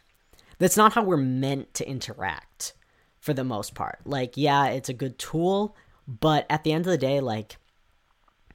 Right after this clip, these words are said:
human-to-human interaction is gonna be how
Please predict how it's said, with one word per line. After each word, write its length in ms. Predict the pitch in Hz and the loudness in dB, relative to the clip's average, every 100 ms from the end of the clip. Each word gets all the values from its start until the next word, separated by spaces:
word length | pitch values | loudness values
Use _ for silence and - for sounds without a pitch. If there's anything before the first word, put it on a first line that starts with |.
| _ _ _ - - | _ _ _ -20 -10
human-to-human 800 | - 175 208 220 151 151 156 143 | 2 4 6 4 2 2 0 0
interaction 760 | 143 147 107 107 127 - 151 131 | -4 -4 -4 -4 -6 -4 -4 -4
is 120 | 113 | -6
gonna 280 | 139 127 123 | -6 -6 -6
be 500 | 127 127 127 123 - _ _ _ _ _ _ _ _ | -6 -4 -4 -6 -10 _ _ _ _ _ _ _ _
how 680 | - - 131 127 117 117 | -8 2 4 4 0 -6